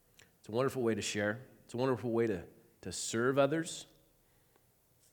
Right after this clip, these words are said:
And, and being prepared to have that message of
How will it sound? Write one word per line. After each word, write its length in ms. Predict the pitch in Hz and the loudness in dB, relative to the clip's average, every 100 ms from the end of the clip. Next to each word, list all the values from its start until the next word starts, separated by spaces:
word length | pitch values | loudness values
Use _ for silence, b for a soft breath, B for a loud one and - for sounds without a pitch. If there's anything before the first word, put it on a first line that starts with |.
| _ _ _ _ _ _ _ _ _ _ _ _ _ _ _ _ | _ _ _ _ _ _ _ _ _ _ _ _ _ _ _ _
And, 140 | 117 110 | -8 -6
and 240 | 104 110 | -4 -4
being 240 | 107 131 135 | 0 0 0
prepared 560 | 135 123 - 107 110 120 | -4 -6 -2 0 -2 -4
to 60 | |
have 440 | 110 107 92 95 - b b b b | -8 -6 -4 -6 -12 b b b b
that 180 | 85 | -12
message 440 | 92 101 - 90 | -8 -8 -8 -10
of 100 | 90 | -10